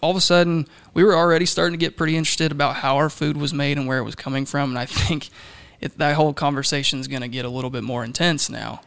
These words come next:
Um, and, and so I, I don't know. Like I said, I think it's, I think it's an opportunity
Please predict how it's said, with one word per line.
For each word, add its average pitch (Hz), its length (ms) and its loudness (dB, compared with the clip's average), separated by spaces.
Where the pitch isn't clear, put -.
Um, 117 480 -8
and, 123 140 -6
and 123 160 -4
so 135 180 0
I, 131 80 -2
I 202 80 4
don't 214 100 4
know. 185 180 4
Like 143 180 -4
I 156 40 -2
said, 165 240 4
I 151 100 2
think 160 280 0
it's, - 360 0
I - 100 -6
think 160 220 0
it's 165 140 0
an 143 80 -4
opportunity 143 1000 -2